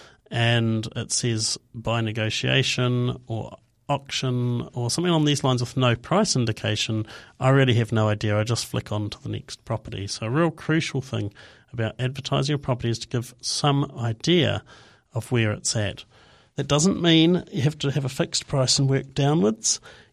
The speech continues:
just to have to have an idea of where things are at. Another sensible thing to do is to sort out any essential legal requirements before putting your property up for sale. And this might include getting a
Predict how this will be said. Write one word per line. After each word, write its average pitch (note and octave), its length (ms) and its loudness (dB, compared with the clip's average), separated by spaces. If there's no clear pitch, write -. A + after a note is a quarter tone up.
just - 220 0
to C#3+ 60 0
have D3 160 2
to D#3 80 0
have C#3+ 140 2
an B2+ 160 -6
idea C3 560 4
of A#2+ 140 -2
where B2 180 2
things A2 440 -4
are G#2+ 240 -4
at. - 320 -8
Another G3 260 4
sensible - 440 2
thing D3 220 4
to C3 60 -2
do C#3 160 4
is C3+ 120 2
to - 80 -2
sort - 360 0
out D#3+ 300 2
any F3+ 300 4
essential E3 580 2
legal D#3+ 400 2
requirements A2+ 800 0
before F#3+ 360 4
putting C3 240 2
your A2 100 4
property A2 320 0
up G#2+ 180 -2
for - 100 -10
sale. C3 380 4
And A#2 80 0
this D3 160 0
might F3+ 180 4
include D#3+ 380 0
getting C3+ 220 0
a A#2+ 260 4